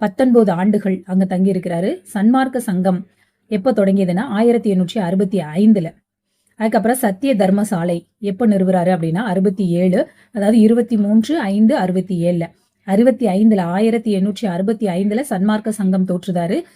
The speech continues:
சத்திய தர்மசாலையை அறுபத்தி ஏழுல தொடங்கி மூன்று ஆண்டுகள் அதை தாங்கி நடத்தி கொண்டிருக்கிறார். அதற்கப்புறம்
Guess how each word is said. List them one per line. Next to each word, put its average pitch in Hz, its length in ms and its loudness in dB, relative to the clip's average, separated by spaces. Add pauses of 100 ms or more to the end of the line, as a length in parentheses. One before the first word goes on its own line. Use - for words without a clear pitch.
(180)
சத்திய 247 380 -2
தர்மசாலையை 202 720 0
அறுபத்தி 202 420 -2 (100)
ஏழுல 220 300 2
தொடங்கி 185 420 -2 (840)
மூன்று 247 300 4
ஆண்டுகள் 220 360 2
அதை 190 220 0
தாங்கி 196 360 0 (360)
நடத்தி 214 260 0
கொண்டிருக்கிறார். 175 560 -2
அதற்கப்புறம் 190 600 -2